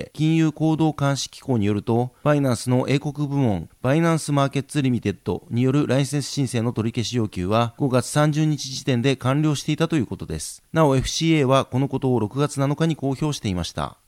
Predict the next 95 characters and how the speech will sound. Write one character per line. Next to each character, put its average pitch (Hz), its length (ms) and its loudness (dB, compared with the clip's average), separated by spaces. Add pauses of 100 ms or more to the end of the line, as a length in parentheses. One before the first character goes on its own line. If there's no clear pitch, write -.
な 180 120 4
お、 147 200 2
バ 147 140 4
イ 165 60 4
ナ 151 100 2
ン 127 40 2
ス - 120 -4
は 135 160 4
六 120 240 0
月 160 240 0
十 131 140 2
二 165 140 4
日 151 200 0
に 104 280 0
キ - 120 -16
プ 165 100 0
ロ 160 80 4
ス - 140 -6
共 156 180 2
和 147 80 2
国 120 220 -2
に 107 80 2
お 98 60 -2
け 120 120 0
る 123 260 2
暗 147 260 2
号 151 120 2
資 - 60 -4
産 143 160 0
サ 135 160 0
ー - 20 2
ビ 131 120 -2
ス - 100 -10
プ 143 100 -2
ロ 135 80 2
バ 135 120 4
イ 127 60 2
ダ 107 140 2
ー - 20 -4
と 98 140 -4
し - 100 -10
て 120 120 -2
の 127 240 2 (120)
登 127 180 2
録 135 180 -2
を 127 40 2
抹 117 140 2
消 147 260 -2
申 147 200 -2
請 139 180 -2
中 135 180 -2
で 131 80 2
あ 131 60 2
る 120 80 0
こ 110 120 -6
と 107 100 -4
が、 123 260 2
キ - 120 -20
プ 151 100 -2
ロ 147 80 4
ス 131 60 -6
証 147 200 0
券 135 200 0
取 135 180 2
引 139 220 -4
委 - 20 2
員 135 100 0
会 113 260 0
の 131 180 2
報 120 240 -4
告 - 200 -14
に 123 140 0
よ 127 80 2
り 147 100 4
分 107 140 4
か 107 80 0
っ 95 40 -4
て - 120 -8
い 82 80 -4
ま 73 160 -6
す。 - 220 -14 (120)
ま 147 120 -2
た、 170 120 4
バ 180 140 6
イ 185 40 4
ナ 165 100 4
ン 131 40 2
ス 131 140 -4
は 135 200 4
オ 120 100 0
ラ 147 80 4
ン 156 80 2
ダ 151 100 2
に 151 120 2
て 107 300 0